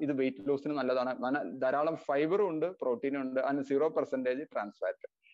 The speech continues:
ആ, and beneficial for infertility. അതായത്, ആ, വന്ധ്യത, പുരുഷ വന്ധ്യതയ്ക്കും സ്ത്രീ വന്ധ്യതയ്ക്കും ഇത് വളരെ ഗുണം ചെയ്യും. അപ്പൊ അവർക്ക് നമുക്ക് additional ആയിട്ട് നമുക്ക് സജസ്റ്റ് ചെയ്യാൻ പറ്റും. ഓക്കെ,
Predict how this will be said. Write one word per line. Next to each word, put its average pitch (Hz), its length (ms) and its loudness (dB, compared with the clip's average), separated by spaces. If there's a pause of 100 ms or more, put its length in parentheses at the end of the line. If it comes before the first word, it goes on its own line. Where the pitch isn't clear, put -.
(440)
ആ, 110 380 2 (100)
and 147 200 4
beneficial 170 380 4
for 135 280 2 (240)
infertility. 117 760 -4 (100)
അതായത്, 156 500 4 (220)
ആ, 113 760 2 (280)
വന്ധ്യത, 143 460 6
പുരുഷ 151 540 2
വന്ധ്യതയ്ക്കും 151 600 2
സ്ത്രീ 156 320 2
വന്ധ്യതയ്ക്കും 131 760 0
ഇത് 123 100 -2
വളരെ 117 280 0
ഗുണം 120 340 -4
ചെയ്യും. 151 400 -2
അപ്പൊ 113 120 -4
അവർക്ക് 123 260 -2
നമുക്ക് 135 260 0
additional 165 380 2
ആയിട്ട് 135 160 2
നമുക്ക് 117 260 -2
സജസ്റ്റ് 113 420 -4
ചെയ്യാൻ 101 240 2
പറ്റും. - 480 -8
ഓക്കെ, 139 200 0